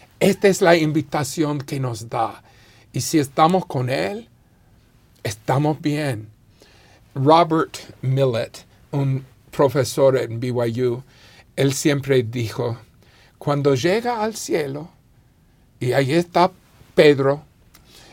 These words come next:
y él dice, "¿Por qué merece estar aquí?". Él dijo,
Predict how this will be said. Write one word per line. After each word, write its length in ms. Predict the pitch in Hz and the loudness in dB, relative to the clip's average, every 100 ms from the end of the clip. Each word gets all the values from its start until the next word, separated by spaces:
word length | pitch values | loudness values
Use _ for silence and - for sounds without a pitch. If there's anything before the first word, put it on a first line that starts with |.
| _ | _
y 140 | 131 | 0
él 220 | 135 151 147 | 4 4 6
dice, 520 | 151 - 139 123 - _ _ _ _ _ - | 4 2 -2 -2 -8 _ _ _ _ _ 4
"¿Por 260 | 160 143 | 4 4
qué 600 | - 196 196 196 190 180 - _ _ _ - | 2 4 4 4 2 2 -8 _ _ _ -4
merece 840 | 147 147 156 139 - 139 127 135 | 0 4 4 2 0 0 0 -4
estar 340 | 117 - 143 127 | -10 -4 -2 -2
aquí?". 440 | 117 - 156 113 _ _ _ _ _ _ _ | -4 -10 -14 -16 _ _ _ _ _ _ _
Él 180 | 143 139 | -2 0
dijo, 320 | 131 - | -2 -4